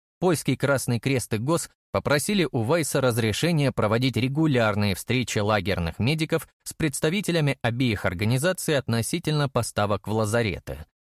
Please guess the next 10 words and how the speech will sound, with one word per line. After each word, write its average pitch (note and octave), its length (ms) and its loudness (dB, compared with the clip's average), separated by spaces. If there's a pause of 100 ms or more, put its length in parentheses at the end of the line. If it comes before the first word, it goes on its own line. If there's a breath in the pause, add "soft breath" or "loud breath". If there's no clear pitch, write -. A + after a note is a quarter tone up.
(140)
Вайс G2+ 300 0
не A2 160 0
только E3+ 300 -2
согласился, D3+ 840 -4 (220)
но G#2+ 180 2
даже A2+ 300 2
позволил A#2 520 0
проводить A2 440 0
эти G2 160 -4
встречи - 560 -4